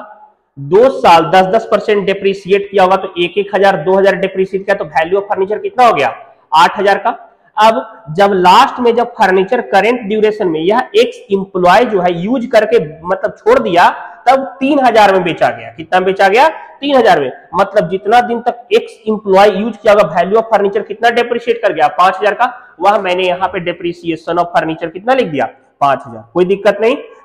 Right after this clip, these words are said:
चलिए अच्छे से समझिएगा, Next question की तरफ चलते हैं। एक बात ध्यान रखिए बच्चे, लग रहा है ना कि सर पढ़ा रहे हैं, एक एक concept clear हो रहा है, आगे भी students का help हो सकता है, हर एक चीज बता रहा हूँ बच्चे, अपने तरफ से जहां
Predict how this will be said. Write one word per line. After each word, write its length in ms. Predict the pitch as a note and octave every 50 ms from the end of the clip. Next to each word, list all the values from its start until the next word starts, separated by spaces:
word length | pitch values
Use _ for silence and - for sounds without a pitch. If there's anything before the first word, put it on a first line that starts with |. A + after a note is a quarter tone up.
| _
चलिए 240 | A3 A3 A#3+ A#3+ - -
अच्छे 320 | F3 F#3 - - - A#3
से 140 | A3+ - -
समझिएगा, 420 | A#3 A3 G#3+ G#3 F#3+ A3 A3+ A3+ G#3
Next 260 | F3+ F3+ G3+ G3+ G3+
question 300 | - - G3 F#3+ G#3+ G#3
की 80 | G3 G3+
तरफ 200 | F#3+ F#3+ F#3 F#3+ F#3+
चलते 220 | E3+ D#3+ D#3 E3
हैं। 60 | F3
एक 80 | E3 - F3+
बात 120 | F3 E3
ध्यान 260 | D3 E3 D3+ D3+ D3
रखिए 200 | C#3+ C#3+ - C#3+
बच्चे, 220 | B2+ A#2+ - A#2 A2+ _ _ _ _ _ _ _ _ _ _ _ -
लग 240 | B2 C#3+ D#3 F3 F#3+
रहा 120 | F#3 F#3 F3
है 60 | F3
ना 100 | F#3 G#3
कि 360 | G#3 - F3+ F3+ F3 F3 - - -
सर 300 | - - - F3 E3+ F3 E3+ F3
पढ़ा 380 | E3+ E3 D#3 E3 D#3+ D#3+ D#3+
रहे 200 | D#3+ E3 D#3+ D#3+
हैं, 80 | D#3 D#3
एक 240 | - D#3 D3+ - F3
एक 120 | E3 -
concept 460 | E3 D#3+ D#3 D#3+ - E3+ D#3+ - - -
clear 220 | D#3+ D3 D#3+ D#3
हो 80 | D#3 D3+
रहा 120 | D#3 D3+
है, 60 | C#3+ C#3
आगे 220 | D3 C#3+ D3+ F3
भी 120 | E3+ E3+ E3
students 480 | - - E3 D3 D#3 D#3+ E3 D#3+ D#3+
का 120 | - E3+ D#3
help 300 | D3 D#3 E3 E3 D#3+ - E3
हो 60 | D#3
सकता 320 | - D3+ D3 - C#3+ C#3+
है, 120 | C#3+ D3 - - _ _ _ _ _ -
हर 140 | E3 E3 E3+
एक 80 | F3+ F3
चीज 160 | - F3 D#3+
बता 260 | D3+ D3+ - D3 C3
रहा 100 | C3 B2+
हूँ 80 | B2 B2
बच्चे, 180 | A#2+ A#2+ - D3
अपने 300 | C#3+ C#3 - D#3+ F3 F#3
तरफ 300 | F3 - D#3+ E3 D#3 -
से 120 | - E3+ D3+
जहां 300 | C3 D3+ D3 D3 F3+ G#3